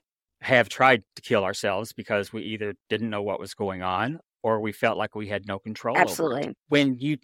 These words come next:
Speaker 1: tried to commit suicide, did you have alters that stepped in and saved you, that interfered?
Speaker 2: I believe at every single corner, there was somebody who stepped in to save us. And who that is, I have no idea. 'Cause we have tried so many times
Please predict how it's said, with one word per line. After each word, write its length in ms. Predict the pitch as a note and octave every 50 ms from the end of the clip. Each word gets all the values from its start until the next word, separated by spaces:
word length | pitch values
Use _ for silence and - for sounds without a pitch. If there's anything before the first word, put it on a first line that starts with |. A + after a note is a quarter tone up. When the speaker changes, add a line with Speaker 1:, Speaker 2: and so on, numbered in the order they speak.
| _ -
Speaker 1:
tried 400 | - - D3 C#3+ D3+ D#3+ C#3+ -
to 40 | -
commit 280 | - - A#2+ G#2 -
suicide, 640 | - - - G#2 G#2 - - A2+ G2+ G2+ G#2+ G#2+ A2
did 180 | C3 C3+ - -
you 60 | B2
have 120 | B2+ A#2 -
alters 560 | - C3 B2 C3 - - D#3 D#3 - - -
that 160 | - A#2 -
stepped 360 | - - - - B2 A#2 _ -
in 240 | C3 A#2 A#2 A#2 A2+ _ -
and 160 | - A#2 A2
saved 460 | - - - - A#2+ B2+ D3+ E3+ E3 G#3
you, 180 | G#3+ A#3 B3+ B3+ _ _ _ _ _ -
that 100 | - A2+
interfered? 560 | B2 B2+ A#2+ G#2+ - - C#3 C#3+ D#3+ F#3 G3+ C4+
Speaker 2:
I 60 | B3+
believe 280 | G#3+ A3 A3 G#3+ G#3
at 140 | F#3+ F#3 E3 - - -
every 280 | F#3+ G3+ F#3 G3 F#3+
single 380 | F3 - G#3 F#3+ F#3 F3 F3+ E3+
corner, 600 | - - F3+ F3+ F3 D#3+ E3 D#3 D3+ D3+ D3+ D#3+ - _ _ -
there 200 | E3 E3+ F3+ F3+
was 160 | F3 F3+ E3
somebody 340 | - - F#3+ F3+ F3+ F3 F3
who 100 | E3+ E3
stepped 360 | D#3+ - - F3 D#3 - -
in 140 | - D3+ D3
to 80 | D3 D3
save 240 | - - D3+ C#3+ C#3+
us. 300 | C3+ C3 D3+ D#3+ - E3+
And 100 | E3 D#3
who 200 | E3+ G3+ G3+ G3
that 220 | G3 F#3 F3+ E3+
is, 380 | E3+ E3 E3+ F#3 G#3+ A#3+ A#3 - - -
I 180 | - F3+ F#3
have 260 | F#3 F#3+ F#3+ F3 D#3
no 400 | D#3+ E3 D#3+ D#3+ D#3+ E3 E3 D3+
idea. 480 | D3 C#3+ C#3+ C#3 C3 A#2 - - - - -
'Cause 120 | G3+ G3
we 80 | G3+ A3
have 120 | G#3+ G3
tried 240 | - A3 G3+ F#3 E3+ _ _ _ -
so 140 | - G#3+ G3+
many 200 | G3 G3 G3 F3+
times 380 | - F3+ E3 D#3 D#3 D#3+ D#3